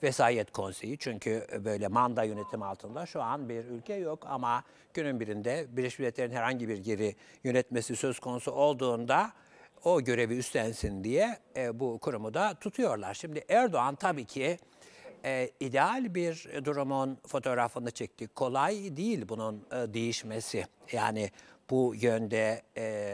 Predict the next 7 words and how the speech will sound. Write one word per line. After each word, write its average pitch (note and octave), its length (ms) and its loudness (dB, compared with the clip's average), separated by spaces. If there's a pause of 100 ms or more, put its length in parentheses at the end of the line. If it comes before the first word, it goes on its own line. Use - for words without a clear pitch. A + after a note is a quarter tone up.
(340)
e, A2 160 -6
Müslüman A#2 540 0
dünyanın, C3 640 -2
ezilen A2 400 -2
halkların, B2+ 760 -2
güneyin A#2+ 600 -4 (540)
sistemde B2+ 880 0